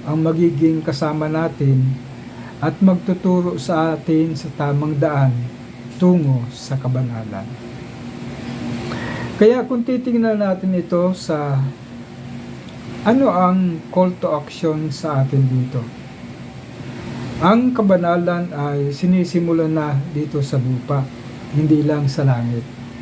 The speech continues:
Ang misyon na pagtulong sa kapwa, mga senior,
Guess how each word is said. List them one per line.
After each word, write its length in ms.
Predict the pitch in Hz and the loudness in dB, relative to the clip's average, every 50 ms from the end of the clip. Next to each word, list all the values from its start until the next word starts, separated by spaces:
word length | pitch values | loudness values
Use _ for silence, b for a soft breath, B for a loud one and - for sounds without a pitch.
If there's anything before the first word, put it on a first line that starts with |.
| - - - - - - - - - - - - - - - - - 139 120 120 - | -12 -14 -14 -14 -16 -16 -14 -14 -14 -12 -12 -12 -12 -10 -10 -10 -10 -8 -8 -4 0
Ang 240 | - 143 151 147 151 | 2 2 4 4 4
misyon 800 | 156 139 135 - 190 185 185 190 196 202 208 220 220 202 196 - - 202 - - | 4 2 2 4 6 8 8 8 8 6 4 2 0 -2 -4 -8 -12 -12 -8 -4
na 80 | 143 139 | -4 -4
pagtulong 800 | 135 - 143 143 139 135 - 196 214 220 208 202 196 196 190 180 | -4 -4 -4 -4 -4 -2 0 4 4 4 6 6 4 4 4 2
sa 160 | - 190 180 | 0 -2 -2
kapwa, 560 | - 180 180 180 180 - 170 165 156 143 131 135 - - - - - - - - - - - - - - - - - - - - - - - - - - - - - - - - - - - - - 147 | 0 0 0 0 0 0 2 4 4 2 2 -2 -8 -14 -16 -16 -16 -16 -18 -18 -16 -16 -16 -14 -14 -14 -14 -14 -16 -16 -16 -16 -16 -14 -14 -12 -12 -10 -10 -8 -8 -8 -8 -8 -8 -8 -8 -2 0 4
mga 280 | 147 156 165 165 160 143 | 4 6 6 6 4 2
senior, 560 | 135 - 185 208 214 202 180 170 156 147 139 | 4 6 6 6 8 8 6 6 4 4 2